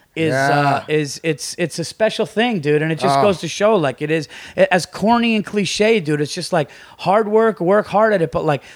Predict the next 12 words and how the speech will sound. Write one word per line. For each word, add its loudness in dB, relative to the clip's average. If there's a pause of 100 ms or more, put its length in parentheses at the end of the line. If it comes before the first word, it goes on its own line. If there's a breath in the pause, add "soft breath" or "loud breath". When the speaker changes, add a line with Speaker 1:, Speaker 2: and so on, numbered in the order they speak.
(140 loud breath)
Speaker 1:
don't 2
complain. -4
Like, -4
anybody 0
complaining -4
about -2
Speaker 2:
Oh, 0
yeah. 2
Speaker 1:
fucking -12
anything, -4
dude. -8 (320 loud breath)
And, 2